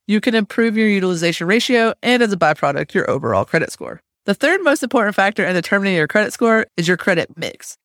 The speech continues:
or the types of credit you have. Basically, there are two main types of credit that you need to know about: revolving credit and installment credit.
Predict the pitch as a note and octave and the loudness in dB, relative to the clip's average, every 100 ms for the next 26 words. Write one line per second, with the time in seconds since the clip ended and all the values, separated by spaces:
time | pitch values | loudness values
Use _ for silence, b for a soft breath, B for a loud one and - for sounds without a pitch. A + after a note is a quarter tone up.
0 | _ F3 E3 - G3 D#3+ - - B2+ - | _ 0 0 0 -2 -2 -6 -4 -4 -6
1 | - D#3 - - _ _ _ _ A3 A#3+ | -6 -6 -6 -10 _ _ _ _ 0 0
2 | C4+ C4 B3 G#3+ - B3 F3 F3+ F#3+ F#3+ | 2 2 4 2 2 0 0 0 0 0
3 | F3+ - E3 - D#3 C3+ F2 G2+ D3+ C#3+ | -2 -2 -6 0 0 2 0 -2 -2 -2
4 | C3+ C3 G2 D#2+ C#2+ - _ - D3+ E3 | -2 0 2 2 0 -4 _ -6 0 2
5 | A3 B3+ A#3+ C4 C#4 - _ _ - E3 | 2 0 0 0 0 -4 _ _ -4 -2
6 | D#3 - - D3 C3 F#2 - F2+ - | -2 -4 0 2 2 -2 -4 -4 -6